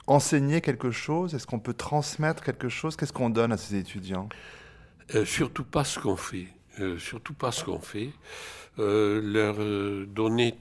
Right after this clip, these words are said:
Speaker 2: tout, d'abord tout le, tout le métier qu'on a pu a-,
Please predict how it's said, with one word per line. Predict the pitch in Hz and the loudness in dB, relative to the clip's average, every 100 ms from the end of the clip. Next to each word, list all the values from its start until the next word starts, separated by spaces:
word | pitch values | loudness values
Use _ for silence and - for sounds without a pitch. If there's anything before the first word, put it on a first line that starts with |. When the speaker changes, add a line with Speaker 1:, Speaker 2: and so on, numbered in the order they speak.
| - | -4
Speaker 2:
tout, | 113 101 95 101 | -2 -2 -2 -2
d'abord | 92 104 101 92 - | 0 0 0 -4 -10
tout | 104 95 | -6 -2
le, | 92 90 87 - - - - - _ - | -2 -2 -6 -12 -12 -12 -12 -16 _ -14
tout | - | -8
le | 95 92 | -4 -2
métier | 90 92 104 104 - 113 | -2 2 2 0 -4 -6
qu'on | - 95 92 | -6 -8 -8
a | |
pu | 87 - 98 90 85 | -8 -8 -6 -6 -6
a-, | 82 80 | -10 -12